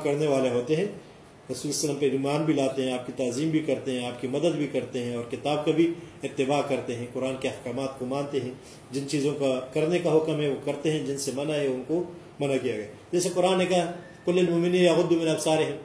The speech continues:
مومن سے کہہ دے کہ اپنی آنکھوں کے نیچ-، نیچے رکھو، "واحفظوا فروجہم"، اپنے فرجوں کی حفاظت کرو۔ اگر، اب اگر ہم نہیں کر رہے ہیں تو یہ قرآن کا اتباع نہیں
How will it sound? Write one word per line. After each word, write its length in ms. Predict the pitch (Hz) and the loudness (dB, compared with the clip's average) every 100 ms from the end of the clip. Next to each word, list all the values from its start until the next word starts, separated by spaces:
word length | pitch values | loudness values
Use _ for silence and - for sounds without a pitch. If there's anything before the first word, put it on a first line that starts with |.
| - - - - - - - 147 | -16 -20 -20 -20 -20 -20 -8 0
مومن 300 | 156 160 151 | 2 2 0
سے 120 | 143 | 0
کہہ 80 | 156 | 0
دے 120 | 151 | 0
کہ 100 | 151 | 0
اپنی 220 | 131 139 135 | -2 -2 -4
آنکھوں 280 | 135 123 | -4 -6
کے 60 | 135 | -6
نیچ-، 360 | 127 131 - 127 | -6 -6 -10 -8
نیچے 240 | 143 135 | -6 -6
رکھو، 220 | 117 113 - - - | -8 -10 -18 -20 -14
"واحفظوا 360 | 139 - 143 131 127 | -12 -4 -2 -2 -4
فروجہم"، 380 | 117 113 107 110 - | -6 -6 -10 -14 -12
اپنے 400 | 120 131 127 113 113 - - - | -12 -8 -8 -8 -10 -18 -20 -8
فرجوں 300 | - 139 139 | -4 -4 -4
کی 120 | 135 | -4
حفاظت 400 | 117 131 113 - | -4 -6 -8 -12
کرو۔ 60 | - - - - - - - - 135 | -20 -20 -20 -20 -20 -20 -20 -8 -2
اگر، 100 | 156 151 139 | -2 -2 -4
اب 140 | 143 | -2
اگر 180 | 147 139 | 0 0
ہم 220 | 147 147 | -2 -4
نہیں 240 | 139 185 180 | -2 0 0
کر 120 | 135 | -2
رہے 140 | 135 | -2
ہیں 80 | 135 135 | -4 -4
تو 60 | |
یہ 80 | 127 123 | -6 -6
قرآن 240 | 120 120 117 | -6 -6 -8
کا 60 | |
اتباع 320 | 110 113 110 | -8 -8 -8
نہیں 180 | 110 107 | -8 -10